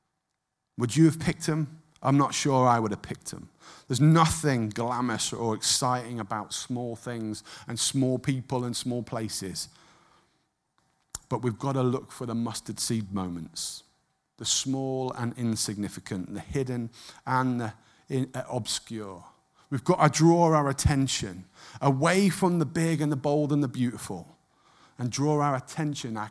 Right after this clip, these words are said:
kingdom eyes, again, to identify God's kingdom, God's upside down kingdom found in the small things,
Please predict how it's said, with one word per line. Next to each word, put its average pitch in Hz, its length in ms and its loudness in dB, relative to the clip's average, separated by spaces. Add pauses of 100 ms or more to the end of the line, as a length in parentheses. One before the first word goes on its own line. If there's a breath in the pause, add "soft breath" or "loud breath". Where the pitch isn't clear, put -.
kingdom 165 500 2
eyes, 98 400 -2
again, 98 420 -8
to 101 140 -10
identify 107 720 -8 (400 loud breath)
God's 131 380 0
kingdom, 90 560 -10 (260)
God's 127 340 -6
upside 135 500 -4
down 127 300 -2
kingdom 101 480 -8
found 117 580 -6 (340 loud breath)
in 127 180 -2
the 117 80 -2
small 120 580 2
things, 80 600 -10